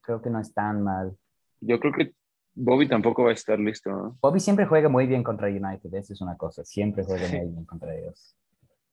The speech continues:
Speaker 1: Em,
Speaker 2: Pues ojalá se recupere, pero yo no, yo no empezaría con Bobby en Old Trafford.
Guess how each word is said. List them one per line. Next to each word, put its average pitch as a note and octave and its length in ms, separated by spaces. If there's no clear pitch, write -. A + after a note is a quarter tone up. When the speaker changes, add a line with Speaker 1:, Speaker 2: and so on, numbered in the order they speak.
Speaker 1:
Em, F2 600
Speaker 2:
Pues A2 200
ojalá A#2 220
se E3 120
recupere, C3 480
pero A2+ 220
yo A2 180
no, D#3+ 200
yo C#3+ 100
no E3 60
empezaría A#2 340
con A#2+ 160
Bobby A#2 240
en G#2+ 80
Old G#2+ 140
Trafford. G#2 340